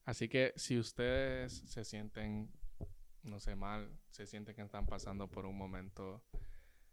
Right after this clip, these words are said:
si se sienten depresivos, con ansiedad y toda esa vuelta, busquen ayuda con sus familiares, que la familia siempre va a estar ahí incondicionalmente.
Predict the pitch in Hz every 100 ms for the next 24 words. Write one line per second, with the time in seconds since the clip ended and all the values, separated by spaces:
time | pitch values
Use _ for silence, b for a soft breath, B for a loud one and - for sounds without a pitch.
0 | B - - - - - - - 123 113
1 | 113 120 135 127 127 120 - 113 120 120
2 | 113 110 107 110 104 107 110 107 117 107
3 | 104 - 104 107 - 107 98 98 113 117
4 | 107 101 107 107 107 101 98 95 101 110
5 | 107 104 - 98 95 95 101 101 104 110
6 | 117 113 113 113 110 107 123 110 110 113
7 | - _ - 113 107 104 104 104 101 110
8 | 110 113 107 120